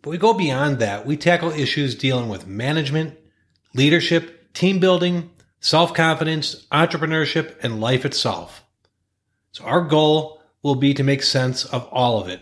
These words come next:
And we do it with a very practical and easy to understand approach. And we give you those small nuggets you get to carry with you each day. And when life throws you a curve, you reach down in your pocket, you pull out that nugget,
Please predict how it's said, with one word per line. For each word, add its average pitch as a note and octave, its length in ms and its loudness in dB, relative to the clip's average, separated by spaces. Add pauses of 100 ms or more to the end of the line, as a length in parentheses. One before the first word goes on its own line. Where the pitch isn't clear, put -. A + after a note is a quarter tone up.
And C#3 140 0
we D#3+ 80 2
do G#3 180 4
it F#3+ 80 2
with D#3+ 140 0
a C#3 40 2
very C#3 280 2
practical D3 840 -2 (360)
and B2 160 -10
easy F3 320 2
to E3 100 0
understand C#3+ 400 0
approach. C3+ 380 0
And C3 120 -8
we B2+ 80 0
give F3+ 160 -2
you G#3+ 100 2
those E3+ 220 0
small D3+ 380 0
nuggets C3+ 420 -2
you B2+ 60 -6
get B2 120 -4
to A2 60 -8
carry E3 360 2
with D3 200 2
you D3 280 2 (420)
each F3+ 320 0
day. G#2 400 -4 (420)
And B2+ 80 -4
when A#2 140 -2
life D3 220 2
throws E3 240 2
you E3 100 4
a D#3+ 60 -2
curve, F#3+ 340 0
you D#3+ 100 -2
reach C3 300 -4
down C#3 220 0
in E3 60 0
your E3+ 100 2
pocket, F#3 400 0
you C3+ 80 -8
pull D3 160 0
out D3 100 0
that C#3 180 -4
nugget, E3 400 0